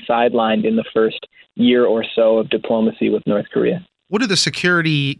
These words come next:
Speaker 2: guarantees that North Korea wants?
Speaker 1: North Korea would love to see U S troops leave South Korea and Japan. They would love to see that security relationship, the alliance, go away.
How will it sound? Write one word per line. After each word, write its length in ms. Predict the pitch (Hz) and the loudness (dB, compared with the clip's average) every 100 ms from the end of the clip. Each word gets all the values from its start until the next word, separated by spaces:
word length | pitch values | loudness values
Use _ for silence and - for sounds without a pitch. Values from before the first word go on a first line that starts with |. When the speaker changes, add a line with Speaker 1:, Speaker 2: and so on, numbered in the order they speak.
| 147 | -6
Speaker 2:
guarantees 640 | 156 151 143 - 156 127 | -2 0 -2 -2 -2 0
that 180 | 123 117 | -2 0
North 220 | 139 139 | 0 -2
Korea 300 | - 143 127 | -4 -2 0
wants? 340 | 123 117 101 - | 0 -2 -4 -2
Speaker 1:
North 220 | 143 156 | 0 0
Korea 580 | - 160 151 143 139 135 - | 0 2 4 4 2 0 -2
would 220 | 127 117 | -4 0
love 240 | 120 123 127 | 0 2 0
to 100 | - 123 - | -4 -8 -4
see 460 | 127 120 120 120 - | -2 2 2 0 0
U 260 | 123 127 | 0 2
S 120 | 117 110 - - | 2 0 -6 -4
troops 320 | - 131 127 - - | 0 0 0 -6 -4
leave 600 | 123 123 131 127 120 117 110 - - | 0 2 2 4 4 0 -2 -14 -4
South 160 | 117 - | -2 -2
Korea 260 | - 117 113 | -2 0 2
and 160 | 110 107 | 2 0
Japan. 640 | 113 - 113 113 113 113 | -2 -4 -2 0 2 2
They 100 | 110 | 2
would 180 | 110 110 | 0 0
love 220 | 120 113 113 | 0 0 -2
to 100 | 113 - | -8 -4
see 360 | 117 113 110 - - | 0 0 0 -6 -6
that 200 | 117 113 - | -4 -2 -4
security 540 | 117 - 123 117 113 | -4 0 2 2 2
relationship, 1000 | 110 113 120 135 - 127 117 - 120 110 - | 2 2 2 2 0 0 0 2 0 0 0
the 80 | |
alliance, 540 | 117 110 110 113 113 110 - | 0 2 0 0 0 -2 -4
go 300 | 131 120 117 | 0 2 4
away. 600 | 117 113 139 143 143 156 | 2 4 4 4 0 -4